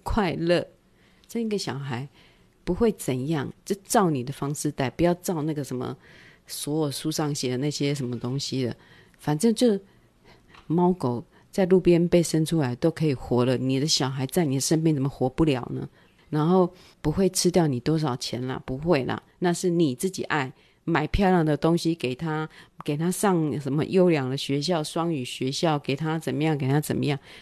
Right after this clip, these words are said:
那才会变贵。除非你小孩有生病，不然其实小孩都不会花你什么钱，给他穿恩典牌的，然后就不管他，不管他，就是我从来都没有在管我小孩穿着的啊，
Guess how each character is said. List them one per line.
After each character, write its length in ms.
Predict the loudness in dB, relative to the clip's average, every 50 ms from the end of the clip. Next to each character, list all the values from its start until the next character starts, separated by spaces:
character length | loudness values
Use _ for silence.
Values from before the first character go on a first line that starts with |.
| -6 0
那 200 | 2 2 4 2
才 180 | 2 0 0 0
会 140 | 2 0
变 340 | 0 2 4 4 4 4 2 -4 _
贵。 240 | 0 2 2 2 2 -2 -14 -20 _ _ _ _ _ _ _ _ _ _ -4
除 140 | 0 2 2
非 60 | 4
你 100 | 4 4
小 160 | 2 2 0 -2
孩 160 | -2 -2 -2
有 160 | 0 0 0
生 340 | 0 0 0 0 0 -2 -2
病， 220 | 0 0 0 0 -2 _ _ _ _ _ _ _ _ _ 0
不 120 | 2 2
然 320 | 4 4 2 0 -4 -6 -6
其 180 | -4 -2 -2
实 80 | 0 0
小 160 | -2 -2 -4
孩 200 | -6 -6 -6 -6
都 120 | -6 -6 -6
不 200 | -6 -4 -2 0
会 140 | 0 0 0
花 200 | 0 -2 -2 -2
你 140 | -2 -2 -2
什 100 | -4 -4
么 80 | -4
钱， 140 | -2 -4 -4
给 80 | -2 -2
他 100 | -2 -2
穿 280 | 0 0 2 2 2 0 0
恩 200 | 0 0 2 2
典 220 | 2 0 0 -2
牌 240 | -4 -4 -6 -6 -6
的， 160 | -6 -8 -8 -10 -14 -20 -20 -20 -20 -20 -20 -18 _ -2
然 220 | 0 0 2 2
后 260 | 4 4 4 2 0 -2 -8 -20 _ _ _ _ _
就 180 | -2 -2 -2 -2
不 120 | -2 -4
管 280 | -2 0 0 0 0 0
他， 280 | 0 2 2 2 2 -2 -6 _ _ _ _ _ _ _ -12
不 80 | -6
管 240 | -4 -2 -2 -2 -2
他， 220 | -2 -2 -2 0
就 120 | 0 2 2
是 60 | 4
我 120 | 4 2
从 200 | 0 0 2 2
来 80 | 4 4
都 80 | 4 6
没 120 | 6 6
有 40 | 6
在 80 | 6 4
管 240 | 4 4 4 4 2
我 100 | 2 0
小 140 | -2 -4
孩 120 | -6 -6 -4
穿 220 | -4 -2 -2 -2 -2
着 200 | -2 -2 -2 -2
的 100 | -2 -4
啊， 120 | -6 -8